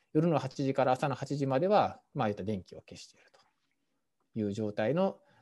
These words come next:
で設定しています。で、それともう一個別で、あの、実験系を組む必要があって、いわゆる一日中真っ暗にすると。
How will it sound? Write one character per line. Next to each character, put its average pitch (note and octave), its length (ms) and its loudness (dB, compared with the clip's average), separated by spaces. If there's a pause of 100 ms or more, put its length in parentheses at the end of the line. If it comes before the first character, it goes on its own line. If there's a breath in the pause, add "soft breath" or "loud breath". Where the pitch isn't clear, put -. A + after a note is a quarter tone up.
(240 soft breath)
で G#3 120 8
設 A2 220 -4
定 E2 140 -12
し - 80 -18
て - 80 -20
い - 40 -18
ま - 100 -20
す。 - 160 -20 (240)
で、 F3+ 420 2
そ - 140 4
れ A#3 80 10
と A#3 120 8
も C4+ 100 8
う D#4+ 40 6
一 D4+ 60 4
個 C3+ 140 2
別 B2 300 0
で、 D#3 260 6 (260)
あ C#3 140 2
の、 C3+ 240 2
実 D3 200 -2
験 C#3+ 200 2
系 C#3 140 4
を C3 80 4
組 G2+ 180 -6
む G2 40 -6
必 - 220 -14
要 G2 80 -6
が F2 100 -10
あ - 20 -12
っ - 40 -14
て、 - 260 -8 (200)
い D3+ 100 6
わ A3 80 8
ゆ F#3 60 8
る B2+ 60 2
一 D#3+ 180 2
日 G3+ 160 2
中 G#3 100 2
真 G#2+ 120 0
っ - 60 -16
暗 A2+ 160 -2
に F2+ 80 -14
す - 120 -18
る - 60 -20
と。 - 100 -20